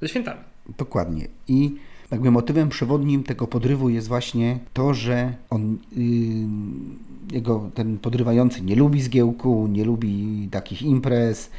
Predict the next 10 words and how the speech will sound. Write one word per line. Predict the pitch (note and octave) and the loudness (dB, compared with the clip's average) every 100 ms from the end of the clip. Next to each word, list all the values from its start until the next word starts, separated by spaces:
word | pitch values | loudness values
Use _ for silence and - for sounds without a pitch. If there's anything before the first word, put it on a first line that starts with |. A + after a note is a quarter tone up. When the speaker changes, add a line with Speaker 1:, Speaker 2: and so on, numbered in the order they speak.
| - - | -16 -18
Speaker 2:
źle | - A2+ | -4 -4
się | - G2 | -2 -2
czuje | - D3 C3 | 2 2 2
troszeczkę | B2+ B2+ - A#2 - A#2+ | 0 -2 -4 -6 -6 -4
tutaj. | A#2+ - A#2+ A2 G#2+ - | -4 -2 -2 0 -2 -4
Speaker 1:
Ale | D#3 D#3 | -6 -4
tutaj | E3 F3 | -4 -2
trzeba | F3 D#3+ | 0 0
dodać, | E3+ E3 | -2 -2
że, | C#3+ D3+ D3+ | -2 -2 -4